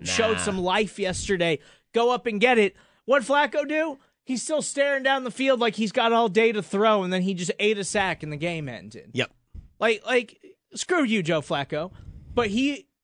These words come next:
Speaker 2: Boy, I thought you were
Speaker 1: he
Speaker 2: really, really nice with Flacco
Speaker 1: he
Speaker 2: there.
Speaker 1: suffered. I do actually kinda like Joe Flacco. I don't like him as a player. I just th-, that,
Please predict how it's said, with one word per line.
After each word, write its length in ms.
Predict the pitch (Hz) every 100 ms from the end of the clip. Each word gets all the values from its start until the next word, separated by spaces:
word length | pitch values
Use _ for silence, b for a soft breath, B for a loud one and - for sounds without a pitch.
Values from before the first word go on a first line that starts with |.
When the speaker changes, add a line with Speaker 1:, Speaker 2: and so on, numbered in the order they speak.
| - - - _ _ _ _ _
Speaker 2:
Boy, 100 | 131 123
I 100 | 160
thought 180 | 139
you 80 | 202
were 40 | 240
Speaker 1:
he 40 |
Speaker 2:
really, 320 | 247 - 254
really 240 | 120 131 110
nice 260 | 139 190
with 160 | 120 92
Flacco 300 | 110 110 -
Speaker 1:
he 220 | 190 240
Speaker 2:
there. 120 | 262
Speaker 1:
suffered. 460 | 233 254 240 247 233
I 160 | 214 233
do 160 | 269
actually 280 | 285 240 226
kinda 240 | 196 196 160
like 260 | 190 220
Joe 160 | - 143
Flacco. 200 | 143 139
I 80 | 170
don't 140 | 220
like 160 | 226 220
him 100 | 220
as 80 | 185
a 80 | 139
player. 560 | - 165 202 233 240 b b b
I 120 | 170 185
just 220 | 196 -
th-, 140 | 226 156
that, 320 | 143 202